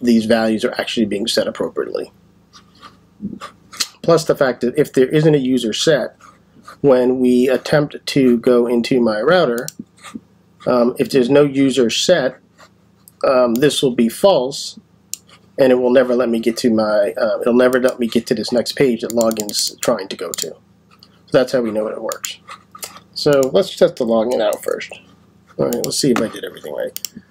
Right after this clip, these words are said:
So like I said, there's no, let me compile everything.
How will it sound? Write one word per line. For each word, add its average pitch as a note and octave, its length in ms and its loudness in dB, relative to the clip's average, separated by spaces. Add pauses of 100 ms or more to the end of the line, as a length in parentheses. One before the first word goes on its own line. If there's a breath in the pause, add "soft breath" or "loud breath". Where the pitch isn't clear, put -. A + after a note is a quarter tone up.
(220 loud breath)
So D3+ 120 2
like D3 200 2
I D3 60 0
said, C#3 320 0
there's B2 280 4
no, C#3 560 2 (520)
let A2+ 140 -8
me G#2 60 -4
compile D3+ 460 0
everything. D3 760 0